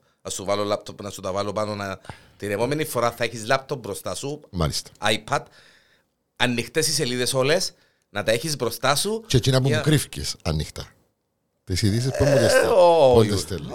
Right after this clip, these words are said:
Speaker 1: όχι, ουλά, εντάξει.
Speaker 2: Λοιπόν, άκου να σου πω.
Speaker 1: Ναι.
Speaker 2: Για τη συγκεκριμένη είδηση που μου έστειλες,
Speaker 1: Ναι.
Speaker 2: θέλω να σου πω ότι ψάχνω να έβρω το προφίλ της στο Instagram, γιατί θα ήθελα, έχω μια μανία με τα πόθηκια κι εγώ.
Speaker 1: Ε, μου αλήθεια.
Speaker 2: Πολλά.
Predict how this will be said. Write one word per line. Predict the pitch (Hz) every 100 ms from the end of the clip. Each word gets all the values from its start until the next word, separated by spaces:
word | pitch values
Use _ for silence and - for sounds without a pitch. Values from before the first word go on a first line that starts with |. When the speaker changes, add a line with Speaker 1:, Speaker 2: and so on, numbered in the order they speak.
| 220
Speaker 1:
όχι, | 107 85
ουλά, | 76 73 123 107
εντάξει. | 107 - 104
Speaker 2:
Λοιπόν, | 107 120
άκου | 156
να | 175
σου | 156 104
πω. | 113 85 -
Speaker 1:
Ναι. | 104 95 -
Speaker 2:
Για | 110
τη | 101
συγκεκριμένη | - 117 110 117 127 160
είδηση | 151 135 123
που | 107
μου | 98
έστειλες, | 90 - 90 95 151 - - -
Speaker 1:
Ναι. | 127
Speaker 2:
θέλω | - 143
να | 156
σου | 127
πω |
ότι | 127 151 -
ψάχνω | - - 147 147 - 165
να | 147 117
έβρω | 127 123 131 151
το | 151 139
προφίλ | - 104 - 131
της | - 143 147
στο | - 104
Instagram, | 110 - 87 69 87 123 -
γιατί | 127 120 127 -
θα | - - 170 -
ήθελα, | 90 76 78
έχω | 139 131 104
μια | 90 85
μανία | 82 80 80
με | 76
τα | 73
πόθηκια | - 76 - -
κι | 73 71
εγώ. | 78
Speaker 1:
Ε, |
μου | 147 170
αλήθεια. | 139 147 - _ _ _ - 80
Speaker 2:
Πολλά. | - 64 64 -